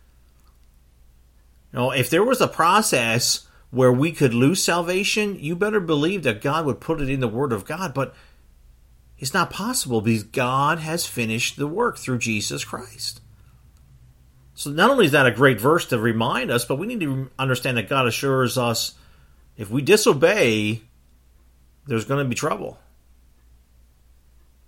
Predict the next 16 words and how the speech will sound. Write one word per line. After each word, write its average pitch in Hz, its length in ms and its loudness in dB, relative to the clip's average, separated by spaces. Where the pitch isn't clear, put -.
Uh, - 240 -14
Romans, 120 600 2
we're 113 300 -6
not 165 140 6
under 170 160 2
the 127 60 2
condemnation 131 500 2
of 95 80 -6
Christ, 131 580 4
like, 101 160 -2
in 113 80 -6
the 107 60 -6
sense 113 260 -6
condemned 123 460 -2
by 107 180 0
him, 147 420 -6